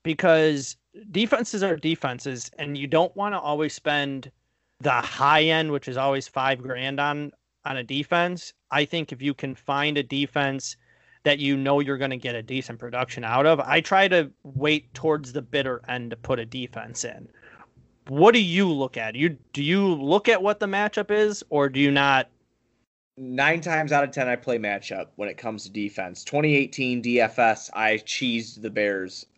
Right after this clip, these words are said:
Speaker 2: every single time because, I mean, they had a league le-, you know, lead leading twenty-seven takeovers that year,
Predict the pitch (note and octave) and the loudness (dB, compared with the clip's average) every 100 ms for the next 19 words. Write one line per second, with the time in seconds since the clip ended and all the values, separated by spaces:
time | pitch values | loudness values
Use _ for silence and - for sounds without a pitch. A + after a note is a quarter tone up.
0 | _ A#2 A2 G#2+ G2+ A2 G2+ F#2+ A2 G#2+ | _ -4 -2 -2 -4 -6 -6 -6 -4 -2
1 | G#2 G#2 G#2 G#2 F#2+ G2+ G#2 G2+ G#2 G2+ | -2 -4 -4 -6 -4 -6 -4 -2 2 2
2 | G2 A2 A2 A2 G#2+ - A#2+ G#2+ A2 A#2 | 2 0 0 0 -4 -4 -4 -2 0 0
3 | A2+ A2+ G#2+ G#2+ - G#2+ G#2 A2+ G#2 G#2 | 2 2 2 -2 -4 -4 -2 0 -2 0
4 | B2 A#2 A#2+ A2+ A2 A2 A2+ F#2+ A2 G#2+ | 0 2 2 2 0 2 2 4 2 2
5 | G#2 | 0